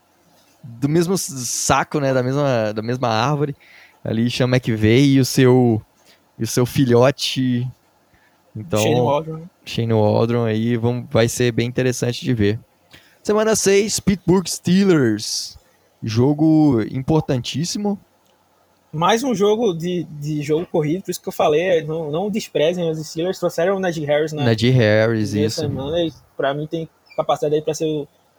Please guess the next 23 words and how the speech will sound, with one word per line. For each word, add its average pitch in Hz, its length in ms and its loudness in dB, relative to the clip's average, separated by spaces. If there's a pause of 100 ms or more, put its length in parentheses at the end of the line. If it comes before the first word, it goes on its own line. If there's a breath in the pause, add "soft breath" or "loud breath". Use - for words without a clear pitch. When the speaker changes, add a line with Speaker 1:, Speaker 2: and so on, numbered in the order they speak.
(220)
Speaker 2:
Era 208 180 4
o - 20 0
melhor 196 260 2
running 202 160 0
back 160 260 -2 (340)
pra 147 180 -2
mim 156 160 -6
da 156 120 0
classe 147 380 -2
com - 180 -14
uma, 143 160 -10
com 147 120 -12
certa 151 220 -8
vantagem. 156 420 -2 (560 soft breath)
Speaker 1:
Cara, 180 320 0
e, 147 220 2
e, 143 220 0
e 143 160 4
assim, 139 400 2
é, 113 320 2
eu 113 80 0
sei 156 160 -2
que 139 380 -2